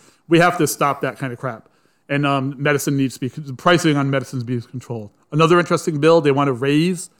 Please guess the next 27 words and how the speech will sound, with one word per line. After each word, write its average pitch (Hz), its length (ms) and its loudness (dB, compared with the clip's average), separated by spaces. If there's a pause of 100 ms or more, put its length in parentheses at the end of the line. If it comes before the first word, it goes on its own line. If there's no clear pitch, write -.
(160)
the 135 100 -4
legal 165 500 0
age 147 300 2
at 113 80 -8
which 135 180 -6
you 131 80 -4
can 117 100 -16
get 123 160 -8
married 139 240 0
in 165 60 2
Rhode 165 140 2
Island 180 360 0 (340)
to 196 440 -4
eighteen. 151 640 -6 (340)
Right 202 160 0
now, 185 120 2
you 147 100 2
can 139 120 -2
get 135 160 -2
married 147 340 2
under 147 200 0
the 135 140 -2
age 135 140 -2
of 120 80 -8
eighteen 135 460 -4
with 127 180 -8
parental, 127 500 -8